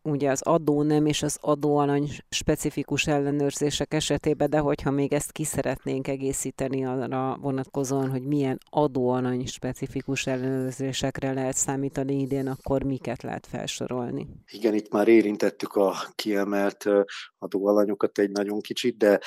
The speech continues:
Speaker 2: az adóalany specifikus, ö, ellenőrzésekben, ö, néhány területnek az ellenőrzése. Tehát ami nem kockázatos terület, nem kockázatos tevékenységi kör, de, de akkor is azon adóalanyok, akik a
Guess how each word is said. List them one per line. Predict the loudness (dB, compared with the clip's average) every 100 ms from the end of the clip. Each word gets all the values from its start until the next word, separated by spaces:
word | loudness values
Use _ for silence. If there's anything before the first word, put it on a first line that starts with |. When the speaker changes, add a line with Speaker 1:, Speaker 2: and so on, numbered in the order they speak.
| -6
Speaker 2:
az | -2 4 4 6
adóalany | 6 6 8 8 6
specifikus, | 0 -2 -2 -2 -4 -4 -4 -2 0 2
ö, | 4 4 2 -4 _
ellenőrzésekben, | 2 4 6 4 2 2 0 2 2 2 2 4 4 6
ö, | 4 4 2 0
néhány | -2 4 4 4 0 -2 -6 -4
területnek | 6 6 6 4 2 0 -8 -4 -4 -4 -10 -12 -8
az | -2 4
ellenőrzése. | 4 4 2 0 0 0 0
Tehát | 0 2
ami | 4
nem | 4 4
kockázatos | 4 2 4 4 6 4 2 -2
terület, | -2 2 6 8 6
nem | 2 2
kockázatos | 0 2 2 2 0 -2
tevékenységi | 0 4 4 4 2 2 0 0 0 0
kör, | 6 8 8 2 -10 -12
de, | 2 4 6
de | 8
akkor | 8 8 4
is | 0 0
azon | 0 2 4
adóalanyok, | 2 4 4 4 2 0 -2
akik | -4 -6 -8 -2
a | 0 2